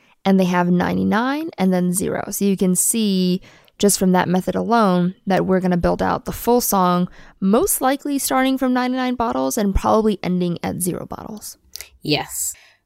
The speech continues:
Speaker 2: And then we have a method called verses, and it takes two arguments, one called high, spelled H I, and the other one called low, spelled L O.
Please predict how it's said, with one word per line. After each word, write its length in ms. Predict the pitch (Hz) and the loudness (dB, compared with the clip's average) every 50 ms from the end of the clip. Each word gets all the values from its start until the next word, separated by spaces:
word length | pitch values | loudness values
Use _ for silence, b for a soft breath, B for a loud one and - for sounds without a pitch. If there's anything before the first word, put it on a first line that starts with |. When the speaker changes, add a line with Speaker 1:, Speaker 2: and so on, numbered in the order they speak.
| _ - | _ 0
Speaker 2:
And 120 | 180 180 | 2 4
then 80 | 180 180 | 6 6
we 80 | 190 | 4
have 140 | 180 175 165 | 4 2 0
a 40 | 165 | 0
method 360 | 165 165 151 143 160 139 - | 0 0 0 -2 -4 -6 -4
called 180 | - - 143 135 | -4 -4 -4 -2
verses, 800 | - 196 240 349 392 - - 139 143 185 294 302 - - - - _ _ _ _ _ _ _ - | 0 0 0 0 0 -2 -2 -2 0 -2 -2 -6 -10 -14 -16 -18 _ _ _ _ _ _ _ -2
and 120 | 156 156 | 0 0
it 100 | 160 147 | 0 0
takes 240 | - - 151 147 - | -2 -4 -4 -4 -6
two 300 | - - - - 254 247 - | -6 -6 -4 -2 -2 -2 0
arguments, 760 | - 147 139 135 143 143 139 143 208 - - - - - - B B B B B B B | 0 0 0 -2 -4 -2 -2 0 -2 -2 -4 -8 -12 -14 -14 B B B B B B B
one 200 | - 170 170 180 | -2 0 0 0
called 240 | 175 - 165 156 147 | 0 0 -2 -2 -2
high, 560 | - - - 208 208 165 151 156 180 226 285 302 - _ _ _ _ _ _ _ | -4 -4 0 0 0 2 0 -2 -2 -4 -6 -8 -12 _ _ _ _ _ _ _
spelled 400 | - - - - 156 147 - - _ | -16 -10 -4 0 0 0 0 -2 _
H 240 | - 165 160 160 - | -2 -2 -2 -2 -4
I, 360 | - 139 143 143 180 285 - _ _ _ B B B B B B B B B - | -6 -6 -6 -6 -6 -8 -12 _ _ _ B B B B B B B B B -2
and 80 | 156 | 0
the 80 | 156 156 | 2 2
other 120 | 156 151 | 2 2
one 160 | 147 151 151 147 | 2 2 2 0
called 180 | - 151 131 | 0 -4 -4
low, 420 | 151 190 247 247 170 139 143 143 135 - _ _ _ _ _ _ _ _ _ | -4 -4 -2 -2 -2 -2 -4 -8 -12 -14 _ _ _ _ _ _ _ _ _
spelled 460 | - - - - 151 143 147 - - - _ - | -12 -8 -4 -4 -4 -4 -4 -8 -12 -12 _ -2
L 240 | 151 143 139 135 - | -2 0 0 -2 -2
O. 280 | - 220 190 139 139 | -2 -2 -2 -2 -4